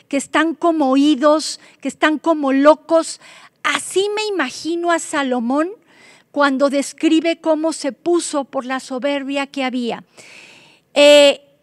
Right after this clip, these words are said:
espiritualmente, espiritualmente así nos ponemos, o sea, estamos locos, enloquecemos cuando creemos que lo que hacemos es por nue-, por nosotros mismos.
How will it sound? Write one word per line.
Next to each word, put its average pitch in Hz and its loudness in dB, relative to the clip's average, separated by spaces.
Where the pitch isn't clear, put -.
espiritualmente, 359 -2
espiritualmente 339 0
así 330 -2
nos 339 -8
ponemos, 240 -8
o - -10
sea, 262 -8
estamos 330 -4
locos, 320 4
enloquecemos 294 0
cuando 302 4
creemos 381 -2
que 311 -6
lo 277 -2
que 254 -4
hacemos 349 -2
es 285 0
por 285 -6
nue-, 302 0
por 262 -2
nosotros 277 -8
mismos. - -6